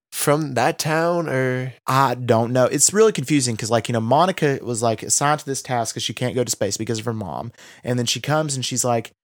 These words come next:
Speaker 2: "What's going on?" You know, it's all confu-, everybody's confused. Jimmy's like, you know, the sheriffs are like, "Westview doesn't even exist." And, like,
Speaker 1: Yeah.
Speaker 2: there's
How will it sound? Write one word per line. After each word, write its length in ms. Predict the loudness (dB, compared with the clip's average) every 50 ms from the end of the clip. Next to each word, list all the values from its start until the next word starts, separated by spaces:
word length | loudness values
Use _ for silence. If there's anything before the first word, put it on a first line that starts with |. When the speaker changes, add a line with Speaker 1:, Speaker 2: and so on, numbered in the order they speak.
| _ _ _ -8
Speaker 2:
"What's 300 | 0 2 2 2 2 0
going 320 | -2 0 -2 0 -2 -2
on?" 240 | -2 -2 -2 -2 -2
You 80 | -2
know, 80 | -2 -2
it's 100 | 0 0
all 120 | 0 -2
confu-, 360 | -2 -4 -8 -4 -4 -4 -4 -2 -2
everybody's 300 | -2 2 2 2 0 0
confused. 380 | -4 -6 -2 -2 -2 0 0
Jimmy's 220 | -2 -2 -2 0 0
like, 220 | 0 0 0 -2 -10 _ -6
you 120 | -4 -2
know, 260 | -2 0 -2 -2 -4 -6 _ _ _ _ _ _ _ _ _ _ _ -4
the 120 | -2 0
sheriffs 440 | 2 4 4 6 4 4 4 2 0
are 100 | 2 2
like, 340 | 4 2 2 0 -2 -8 _ _ _ _ _ _ _ -4
"Westview 420 | 2 4 4 4 4 2 0 0 2
doesn't 220 | 2 2 4 2
even 140 | 2 2 0
exist." 680 | -2 -2 0 2 4 4 4 4 4 0 -2 -2 -4 -4 -6
And, 160 | -4 -2 2
like, 100 | 4 4
Speaker 1:
Yeah. 60 | 4 4
Speaker 2:
there's 280 | 0 0 -2 -4 -6